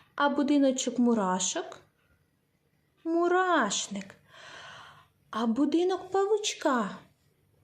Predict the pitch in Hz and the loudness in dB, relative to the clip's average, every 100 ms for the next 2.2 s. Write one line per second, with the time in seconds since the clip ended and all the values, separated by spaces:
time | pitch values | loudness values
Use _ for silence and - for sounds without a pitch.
0 | _ _ 311 494 508 311 302 294 - - | _ _ -4 2 2 2 0 -2 -8 -4
1 | 196 185 180 185 - _ 277 311 311 240 | -2 0 -2 -4 -10 _ -6 2 4 2
2 | 180 170 | -2 -8